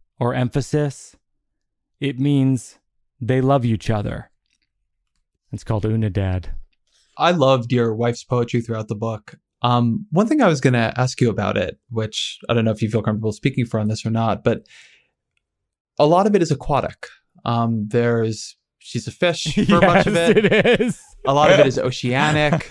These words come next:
Speaker 1: <laughs> Yeah.
Speaker 2: water.
Speaker 1: Yeah, it is.
Speaker 2: What, what,
Speaker 1: It
Speaker 2: what is
Speaker 1: is.
Speaker 2: it about the experience that, um, felt so aquatic?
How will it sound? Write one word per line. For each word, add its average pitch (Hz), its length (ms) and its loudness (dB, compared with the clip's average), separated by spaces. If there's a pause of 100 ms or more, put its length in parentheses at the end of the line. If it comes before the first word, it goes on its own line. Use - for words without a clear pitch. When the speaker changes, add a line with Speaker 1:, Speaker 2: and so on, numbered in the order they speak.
Speaker 1:
<laughs> - 80 -10
Yeah. 151 260 -6
Speaker 2:
water. 139 640 0 (640)
Speaker 1:
Yeah, 175 260 2
it 160 60 0
is. 170 260 0
Speaker 2:
What, 185 300 2
what, 202 280 4
Speaker 1:
It 147 80 -4
Speaker 2:
what 190 160 4
is 220 140 2
Speaker 1:
is. 214 80 4
Speaker 2:
it - 0 -
about 170 260 2
the 156 80 2
experience 131 880 0 (200)
that, 113 420 0
um, 110 520 -2 (200)
felt 120 480 -2 (140)
so 110 340 -2
aquatic? 104 460 -6